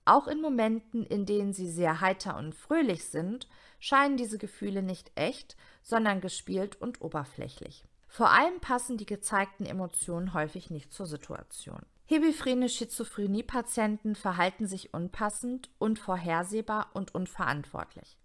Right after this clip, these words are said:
Zum Beispiel kann es sein, dass sie in einer traurigen Situation plötzlich beginnen, Grimassen zu schneiden oder andere Faxen zu machen.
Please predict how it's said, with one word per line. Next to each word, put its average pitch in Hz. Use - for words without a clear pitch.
Zum 240
Beispiel 285
kann 208
es 196
sein, 175
dass 208
sie -
in 190
einer 190
traurigen 262
Situation 208
plötzlich -
beginnen, 190
Grimassen 175
zu -
schneiden 196
oder 233
andere 151
Faxen -
zu -
machen. -